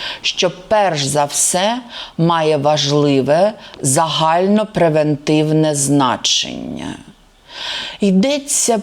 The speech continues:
про вирішення на законодавчому рівні двох проблем: отримання та поширення об'єктивної інформації,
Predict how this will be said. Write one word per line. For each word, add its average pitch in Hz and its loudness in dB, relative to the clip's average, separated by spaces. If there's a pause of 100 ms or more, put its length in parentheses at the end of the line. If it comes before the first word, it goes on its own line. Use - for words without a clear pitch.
(100)
про 202 4 (160)
вирішення 139 2
на 160 2
законодавчому 160 0
рівні 160 0 (160)
двох 147 0
проблем: 135 0 (680)
отримання 170 2 (440)
та 170 0
поширення 170 0 (280)
об'єктивної 180 0
інформації, 156 0